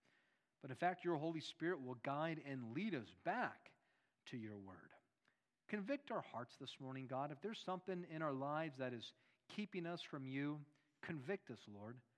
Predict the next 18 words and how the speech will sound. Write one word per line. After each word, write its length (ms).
Help 240
us 160
to 80
surrender 600
that 200
at 120
the 60
feet 140
of 100
the 60
cross. 240
Lord, 240
also 340
I 120
pray 320
that 220
you 140
would, 220